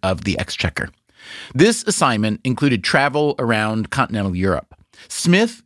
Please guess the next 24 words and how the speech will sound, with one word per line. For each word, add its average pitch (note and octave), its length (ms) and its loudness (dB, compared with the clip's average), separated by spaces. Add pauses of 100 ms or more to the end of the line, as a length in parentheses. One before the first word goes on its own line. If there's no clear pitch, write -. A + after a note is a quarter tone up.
(100)
grew D3 200 2
bored A2+ 600 0
with A#2 280 -2
the G#2 80 -4
tutelage G#2+ 440 2
itself, - 520 -4
but - 240 0
he A#2 120 -2
did F#3 460 2
get - 160 0
to - 80 -8
spend A#2 380 0
time G#2 500 0
with F#2 280 0
Voltaire, C3+ 920 0 (300)
with E2 360 -8
the G2 140 -2
economist A2 560 0
Francois A2 480 2
Quesnay, B2 640 0 (340)
and G#2+ 200 -4
with A#2 120 -2
Benjamin C3+ 360 4
Franklin. E3 560 -2